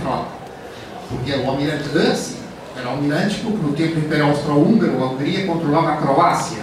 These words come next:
não é? Portanto, que era toda a zona onde estava a armada, eh, austro-húngara. A partir do momento que a Hungria, no Tratado de Petit Trianon, ficou obrigada a ficar ali no interior,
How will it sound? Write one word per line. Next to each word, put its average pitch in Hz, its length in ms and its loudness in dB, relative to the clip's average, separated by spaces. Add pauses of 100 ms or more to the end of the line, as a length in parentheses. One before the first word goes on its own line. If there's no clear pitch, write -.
não - 80 -6
é? 147 120 -2
Portanto, 143 340 -6
que 156 60 -4
era 143 140 0
toda 143 200 0
a 135 40 2
zona 147 280 0
onde 185 100 2
estava 147 360 2
a 165 80 6 (100)
armada, 113 640 0 (420)
eh, 107 180 -10 (1300)
austro-húngara. - 800 4 (680)
A - 120 -10
partir - 260 -2
do 170 120 0
momento 202 520 6
que 139 60 0
a - 20 2
Hungria, - 680 -2 (540)
no 120 80 -10
Tratado 120 640 0
de - 1700 -12
Petit 160 260 0
Trianon, 156 540 6 (400)
ficou 190 380 6
obrigada - 840 4 (120)
a - 200 -8
ficar 139 380 -6
ali 139 140 -4
no 113 280 -6
interior, - 600 2